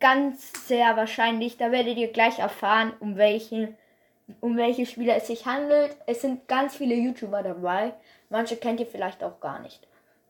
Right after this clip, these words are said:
Aber es sind nur Spieler, also es könnten auch Spieler sein, es müssen nicht gleich YouTuber sein. Wir können auch, ihr könnt auch mal reinschreiben, ob ich Top fünf YouTuber machen soll. Hä, also Top fünf.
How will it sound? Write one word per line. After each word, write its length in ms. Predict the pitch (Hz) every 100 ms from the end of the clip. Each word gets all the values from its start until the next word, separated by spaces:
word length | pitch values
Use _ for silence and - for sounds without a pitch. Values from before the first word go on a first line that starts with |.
| _
Aber 360 | 262 277 269 254
es 160 | 247 269
sind 240 | 247 -
nur 220 | 277 285
Spieler, 480 | 285 - 240 220 185
also 260 | 160 202 214
es 120 | -
könnten 360 | 240 240 233
auch 180 | 233 220
Spieler 480 | 220 - 233 233 240
sein, 320 | 240 214 214
es 160 | 196 -
müssen 240 | 208 208
nicht 220 | 185 185
gleich 160 | 156 175 -
YouTuber 460 | 175 180 - - -
sein. 260 | - 53 - - - - _ _ _ _ _ _ _ 214 _ _ _
Wir 160 | 233 240
können 160 | 320 320
auch, 220 | 277 -
ihr 120 | 269
könnt 160 | 302 302
auch 120 | 285
mal 140 | 254
reinschreiben, 520 | 240 247 247 233 233 - _
ob 100 | -
ich 160 | 233 -
Top 280 | - 262 -
fünf 360 | 240 226 -
YouTuber 400 | 240 247 - 202
machen 320 | 185 180 190 175
soll. 320 | 185 196 233 _ -
Hä, 240 | 202 - -
also 220 | 180 180
Top 180 | 185 185
fünf. 200 | 233